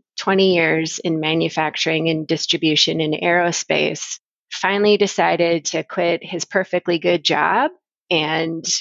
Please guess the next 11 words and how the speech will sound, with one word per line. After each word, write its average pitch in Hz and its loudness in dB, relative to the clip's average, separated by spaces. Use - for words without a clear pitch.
really 226 2
work 175 0
on 160 -2
alleviating 170 2
a 160 -2
lot 160 2
of 180 0
the 170 -2
bottlenecks 165 0
and 156 -6
hurdles 156 -2